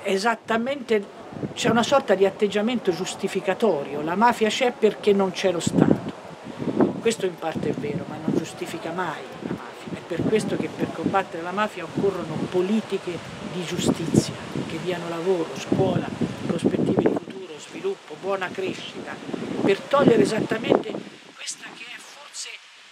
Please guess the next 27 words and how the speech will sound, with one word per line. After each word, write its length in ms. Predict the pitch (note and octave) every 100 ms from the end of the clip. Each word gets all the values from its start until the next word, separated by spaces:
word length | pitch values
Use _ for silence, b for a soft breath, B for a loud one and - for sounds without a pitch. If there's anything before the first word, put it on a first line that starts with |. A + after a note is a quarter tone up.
| - - - -
la 120 | A#3+
convinzione 600 | B3 B3+ B3 C4 - D4+ C4+
più 120 | C4
radicata 560 | B3 B3 A3 A3+ F3 D3+
in 80 | D#3+
alcune 300 | D3+ - D#3
parti 280 | - D3 -
del 100 | - -
territorio. 600 | - - - - - - - - - - - - -
La 120 | G#3
mafia 340 | C4+ C#4 G3 F#3
è 60 | G#3
la 140 | G3+ -
causa 540 | B3+ A#3+ G#3+ E3+ D#3
del 140 | D3+ -
sottosviluppo 640 | - - D3+ - - -
del 160 | - - C#3+
Mezzogiorno, 560 | D3 D3+ - D#3+ _ _ _ _ F#3+
non 100 | C#4 C4+ A3
l'effetto 720 | G#3 - A3+ F#3+ - - -
dei 100 | -
problemi 380 | - - - -
del 180 | - - -
Mezzogiorno. 1040 | - - - - - - - - - -
Ma 100 | -
fin 220 | - G#3
quando 960 | - C4+ C#4+ - A3 G3 - - - -